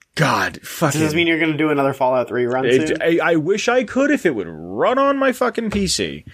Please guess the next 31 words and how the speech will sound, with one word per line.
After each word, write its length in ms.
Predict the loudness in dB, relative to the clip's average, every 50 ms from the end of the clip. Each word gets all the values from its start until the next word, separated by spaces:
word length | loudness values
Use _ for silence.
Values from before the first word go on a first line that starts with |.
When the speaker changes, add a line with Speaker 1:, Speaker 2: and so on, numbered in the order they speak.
| -20 -20 -20 -20 -20 _ -2
Speaker 1:
but 120 | -2 -2
it 60 | 0
doesn't 300 | 2 2 2 2 0 -2
run 300 | -2 0 2 2 2 2
on 120 | 2 0 0
anything. 640 | -2 -2 -4 -6 -6 -8 -8 -8 -8 -8 -10 -14 -20 -20 -20 _ _ _ _ _ _ _ _ _ _ _ _ _ -14 -12 -4
I 120 | -4 0
can 140 | 0 2 2
get 80 | 2 2
it 80 | 0
to 80 | 0 -2
run 160 | 0 0 0 2
on 60 | 0
my 80 | -2
P 160 | -2 -2 -2 -2
C, 260 | 0 0 0 0 0
just 160 | -2 -4 -4
not 220 | -2 -2 -2 -4
well. 340 | -2 0 0 0 0 -2 -6 -12 -18 -20 -20 -20 -20 -20 -20 -20 -20 _ _ _ _ 2
Speaker 2:
Hmm. 200 | 2 2 2 0 -6 _ _ _ _ _ _ _ _ _ _ _ _ _ _ -2
Speaker 1:
However, 340 | 0 2 2 2 2 0
things 300 | 0 0 0 0 2 2
did 100 | 2 2
not 200 | 2 2 0 0
go 180 | 2 2 4 4
as 100 | 4 4
smoothly 600 | 2 2 2 2 2 2 2 2 2 2 2 2
as 200 | 2 0 -2 -4
Eden 300 | -4 -4 -2 -2 -4 -4
wanted. 420 | -2 0 0 0 0 0 -4 -6 -4
After 340 | -2 -2 -2 0 0 -2